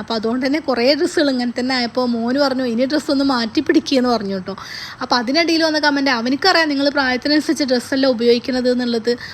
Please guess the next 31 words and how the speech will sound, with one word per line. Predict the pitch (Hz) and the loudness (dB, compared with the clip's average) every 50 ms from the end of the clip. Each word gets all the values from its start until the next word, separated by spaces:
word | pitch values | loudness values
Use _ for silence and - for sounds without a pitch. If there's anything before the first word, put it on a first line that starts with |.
| - - - 220 | -18 -12 -8 0
അതുകൊണ്ടാണ് | 220 247 269 285 294 330 330 330 320 | 2 2 4 4 4 4 4 4 4
അവൻ | 311 302 294 285 | 4 4 2 0
ഇങ്ങനത്തെ | 269 277 285 269 311 285 302 | 0 0 0 0 0 0 0
ഡ്രസ്സ് | 294 - - 277 | 0 0 0 2
ഇനി | 285 262 | 2 2
ഉപയോഗിക്കേണ്ട | 226 226 247 247 285 285 - 277 269 262 269 269 269 | 2 2 2 4 2 4 2 0 0 2 0 0 2
എന്ന് | 285 277 269 | 2 2 0
പറഞ്ഞത് | 254 240 233 233 214 240 240 | 0 0 -4 0 2 2 2
എന്നൊക്കെ | 240 247 240 285 240 254 | 2 0 -4 -4 -4 -2
പറഞ്ഞിട്ടൊരു | 233 247 208 254 233 233 233 | -2 -2 -2 -2 -2 -2 -2
കമൻറ്റ് | 226 214 214 208 220 214 | -4 -4 -6 -6 -6 -6
വന്നിരുന്നു | 208 208 202 202 190 196 | -6 -6 -6 -6 -6 -4
ട്ടോ. | 196 214 | -2 -2
ഒരിക്കലും | 240 254 - - 339 330 359 339 | -2 -2 0 0 2 2 2 2
അവൻ | 320 320 330 330 | 0 -2 -2 -2
ഇനി | 320 311 | -2 0
ഇങ്ങനത്തെ | 302 302 294 277 - 311 277 311 | 0 0 -2 -2 -2 -2 -2 -2
ഡ്രസ്സ് | 311 294 - 320 | -2 -2 -2 -2
നിങ്ങൾ | 294 285 294 285 247 | 0 0 0 0 0
ഉപയോഗിക്കേണ്ട | 262 254 254 254 254 - 277 269 277 285 269 | 2 2 2 2 2 0 0 0 2 0 0
എന്നല്ല | 247 247 262 254 247 254 269 269 254 | 0 -2 -2 -2 -2 -2 0 0 -2
പറഞ്ഞത്. | 240 220 208 202 185 185 175 - - - - - - - - - - | -2 -2 -4 -4 -4 -6 -8 -8 -14 -18 -20 -20 -20 -20 -14 -8 -6
കാരണം | 226 226 247 269 240 - 240 | -4 -4 -4 -4 -4 -2 -2
ഈ | 254 311 302 | 0 2 2
ഡ്രസ്സ് | 370 359 - 381 | 2 2 2 0
ഒന്ന് | 339 349 339 339 | 0 0 0 2
മാറ്റി | 311 294 277 - 311 285 | 2 0 2 0 -2 0
പിടിച്ച് | - 339 320 - 349 320 | 0 0 2 2 2 2
ഇനി | 311 302 285 254 | 2 2 0 0
വേറെ | 233 233 254 294 294 277 | 0 0 0 0 0 0
മോഡലാക്കുക | 247 240 240 254 269 311 320 320 311 302 - - 294 | 0 0 0 2 4 4 4 4 2 -2 -2 -2 0